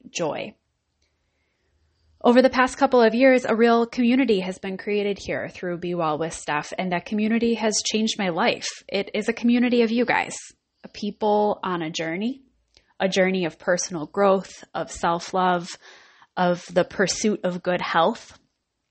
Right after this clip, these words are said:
And when I picked my life up a couple years ago <laughs> and put it on its head in order to try to support people in this wellness journey, I truthfully did not know what would happen. I didn't know if I would be able to serve,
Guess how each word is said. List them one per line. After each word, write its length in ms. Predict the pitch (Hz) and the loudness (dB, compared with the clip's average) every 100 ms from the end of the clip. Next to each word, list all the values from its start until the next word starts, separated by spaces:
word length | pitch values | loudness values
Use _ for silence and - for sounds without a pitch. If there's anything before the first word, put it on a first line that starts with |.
| _ _ _ - | _ _ _ 0
And 280 | 220 208 202 | 2 2 0
when 180 | 208 | 0
I 240 | 214 214 214 | 2 2 2
picked 340 | 214 269 269 | 0 -6 -2
my 180 | 247 226 | 0 4
life 300 | 220 220 214 | 4 4 2
up 200 | 220 - | 0 0
a 40 | |
couple 240 | - 190 185 | -2 0 0
years 280 | 165 165 190 | 0 -2 0
ago 300 | 175 190 202 | 2 4 4
<laughs> 20 | |
and 180 | 208 208 | 0 2
put 220 | 262 233 | 4 4
it 100 | 220 | 2
on 220 | 202 202 | 2 0
its 160 | 185 - | -4 -2
head 320 | 214 180 190 | 0 2 2
in 220 | 190 202 | 0 0
order 280 | 202 196 196 | 0 0 -2
to 100 | 190 | -2
try 520 | - 214 196 208 214 - - - - | -4 0 0 0 -2 -6 -16 -16 -4
to 80 | 226 | 0
support 420 | 240 240 240 226 | 2 6 4 4
people 380 | 294 285 320 330 | -2 0 2 2
in 160 | 262 | 2
this 180 | 254 262 | 0 -2
wellness 480 | 220 220 233 269 269 | 2 2 4 0 0
journey, 460 | 277 277 277 302 - - - - _ - | 2 4 4 2 0 -20 -20 -20 _ 2
I 100 | 247 | 2
truthfully 420 | 277 285 415 427 | 4 4 4 4
did 200 | 294 202 | 4 2
not 300 | 208 220 196 | 2 2 0
know 300 | 190 202 196 | 2 4 4
what 200 | 180 175 | 4 2
would 140 | 175 | -2
happen. 560 | - 175 165 - - - _ _ _ _ _ - | -2 -2 -2 -4 -20 -20 _ _ _ _ _ -6
I 40 | 214 | 4
didn't 260 | 262 226 | 4 4
know 300 | 185 196 196 | 4 6 6
if 120 | 180 175 | 6 2
I 120 | 156 | 0
would 140 | 165 | 0
be 240 | 180 156 180 | -6 -4 -2
able 360 | 180 165 160 - | 0 0 -2 -10
to 100 | 180 | -8
serve, 640 | - 170 156 135 - - | -4 -4 -4 -6 -12 -16